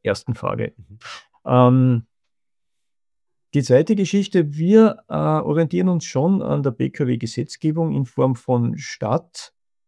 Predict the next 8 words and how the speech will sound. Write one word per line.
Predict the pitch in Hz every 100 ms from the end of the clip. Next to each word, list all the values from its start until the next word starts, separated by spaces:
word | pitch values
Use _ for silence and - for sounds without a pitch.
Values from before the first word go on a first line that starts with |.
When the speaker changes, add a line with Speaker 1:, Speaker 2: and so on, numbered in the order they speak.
| _
Speaker 1:
über | 151 156 139
Land | 110 113 113
und | - -
Autobahn. | 117 160 156 175 233 - _ _ _ _ -
Also | 113 -
auch | 123 117 -
diese | 139 156 175
drei, | 170 - 180 180